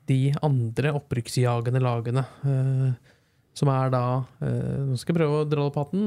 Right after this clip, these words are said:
eh, her, eh, Koffa, det er Start, det er Sogndal, det er Kristiansund,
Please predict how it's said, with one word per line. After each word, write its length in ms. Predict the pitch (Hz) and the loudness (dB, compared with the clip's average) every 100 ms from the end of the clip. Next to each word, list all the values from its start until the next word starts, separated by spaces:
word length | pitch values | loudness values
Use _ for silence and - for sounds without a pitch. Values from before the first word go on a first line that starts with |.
| 202 | 0
eh, 460 | 190 190 190 190 | 2 2 2 2
her, 100 | 226 269 233 208 | 0 0 0 0
eh, 40 | 202 - - | -2 -8 -2
Koffa, 500 | 165 160 - 277 320 - | -2 0 -2 -2 -6 -8
det 100 | - | -6
er 120 | - - | -4 -6
Start, 540 | - - 277 - - | -2 -2 -2 -8 -10
det 80 | - | -4
er 60 | 143 | -2
Sogndal, 440 | - 147 147 180 151 | 0 0 -2 -4 -2
det 80 | |
er 80 | 147 | -2
Kristiansund, 560 | 156 147 151 175 185 | -2 -2 -2 -2 -2